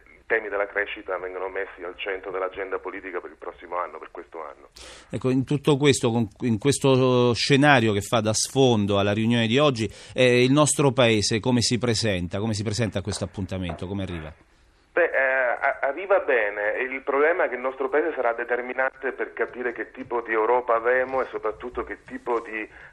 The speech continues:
Speaker 1: nuovi, eh, fonti di rischio, eh, l'Europa sarà soggetta. Eh, l'idea è che fino a pochi giorni fa almeno gli europei, investitori internazionali pensavano che le elezioni, eh, di febbraio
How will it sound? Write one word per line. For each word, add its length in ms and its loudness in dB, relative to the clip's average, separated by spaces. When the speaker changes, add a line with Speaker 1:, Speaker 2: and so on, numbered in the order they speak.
Speaker 1:
nuovi, 640 -2
eh, 260 -2
fonti 340 -4
di 120 -8
rischio, 800 -2
eh, 60 -4
l'Europa 400 0
sarà 260 -4
soggetta. 680 -10
Eh, 260 0
l'idea 680 0
è 200 -6
che 200 -14
fino 180 -4
a 20 0
pochi 280 -10
giorni 260 -6
fa 180 0
almeno 460 -4
gli 40 -6
europei, 600 -2
investitori 580 -6
internazionali 800 -6
pensavano 680 -4
che 360 -4
le 100 -4
elezioni, 800 -2
eh, 80 -12
di 80 -12
febbraio 760 -2